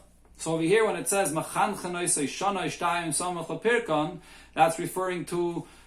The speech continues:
fast, uh, that's referring to being mechanech l'shois, like we explained according to the opinion of Rabbi Yechanan, not being, to being mechanech hashlomet, to fast fully. That's not called chinuch. Amar Rava bar Ula, today, chinuchi hava. There are two different expressions of chinuch.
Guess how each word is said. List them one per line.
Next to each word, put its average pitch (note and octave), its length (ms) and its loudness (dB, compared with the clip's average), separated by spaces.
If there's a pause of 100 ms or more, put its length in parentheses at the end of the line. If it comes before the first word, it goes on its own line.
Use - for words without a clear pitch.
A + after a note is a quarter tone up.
(220)
fast, - 400 2
uh, E3 120 -2
that's D#3+ 280 0
referring E3 360 -4
to D#3 320 -2
being D#3 200 -2
mechanech D#3 640 -2
l'shois, D#3 840 6
like C3+ 180 -2
we D3 60 2
explained D#3+ 320 0
according D#3+ 280 0
to D#3 60 -4
the C#3 60 -2
opinion E3 260 -6
of D3+ 80 -4
Rabbi D3+ 200 -2
Yechanan, G3+ 440 -4 (300)
not F#3+ 360 6
being, D3+ 200 -2
to D3 100 -6
being D#3 180 -2
mechanech D3+ 440 0
hashlomet, D3+ 760 0
to B2+ 80 -12
fast - 460 0
fully. C3 200 -2
That's C3+ 240 -2
not D#3 220 2
called D#3+ 240 -2
chinuch. B3+ 340 -2 (1160)
Amar - 200 -12
Rava C#3+ 220 2
bar E3 180 4
Ula, G3 540 4
today, G3+ 540 0
chinuchi E3 680 -4
hava. B2+ 360 -4 (460)
There D3+ 120 2
are D3 100 0
two A3 160 -2
different F#3+ 320 2
expressions F#3 560 0
of C3 180 -6
chinuch. B3 360 2